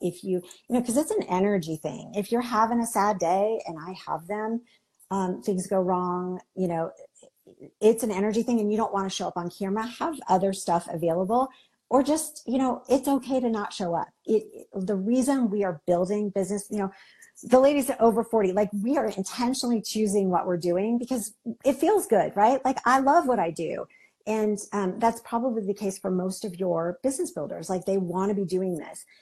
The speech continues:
And, um, it's just reminding ourselves, like, it's okay to take a step back because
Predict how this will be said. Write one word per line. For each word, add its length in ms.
And, 400
um, 340
it's 140
just 160
reminding 340
ourselves, 400
like, 140
it's 160
okay 240
to 100
take 200
a 40
step 260
back 300
because 640